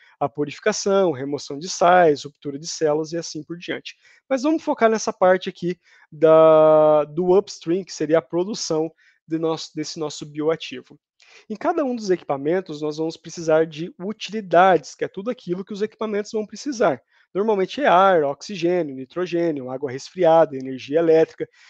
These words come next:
Se nós trabalhamos com equipamento já de escala industrial ou piloto, nós vamos precisar de vapor,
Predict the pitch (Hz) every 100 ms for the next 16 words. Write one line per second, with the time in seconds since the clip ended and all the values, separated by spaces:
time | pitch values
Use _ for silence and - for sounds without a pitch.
0 | _ - 170 180 - 175 170 175 175 -
1 | 170 160 - 156 151 156 151 151 151 143
2 | - 147 147 143 143 - 147 135 139 156
3 | 143 143 143 147 143 147 - - 151 147
4 | 147 151 147 160 - - 127